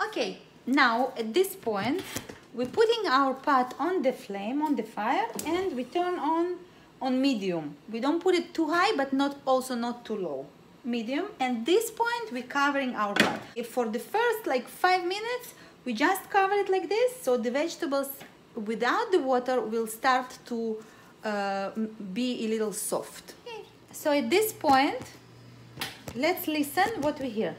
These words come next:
Look. You see? Our vegetables, because it's covered, started to give smell, first of all, and some liquids.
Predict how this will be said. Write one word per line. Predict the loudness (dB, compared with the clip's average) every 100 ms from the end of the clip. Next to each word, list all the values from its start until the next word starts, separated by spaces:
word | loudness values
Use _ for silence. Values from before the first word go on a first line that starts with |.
| -8
Look. | -8 -8 -12 -20 -20 -20 -20 -20 -20 -20 -20 -20 -20 -20 -20 -20 -20 -20 -20 -16 -8
You |
see? | -8 -2 -2 -4 -8 -4
Our | 2 4
vegetables, | 4 4 2 0 -4 0 0
because | 0 0 2 4
it's | 2
covered, | -2 2 6 6 6 2 0 -12 -8 -8 -8 -16 -18
started | 0 2 2 0 -2
to | -4
give | -2 0 -2 -4 -14 -18 -20 -20 -20 -20 -20 -14
smell, | -6 0 4 6 6 2
first | 0 -2 -2 -4
of | -4
all, | 0 0 -2 -8 -20 -20 -18 -4
and | 0 2 0 -2 -14 -4
some | 0 2 0
liquids. | -4 -6 -4 -6 -6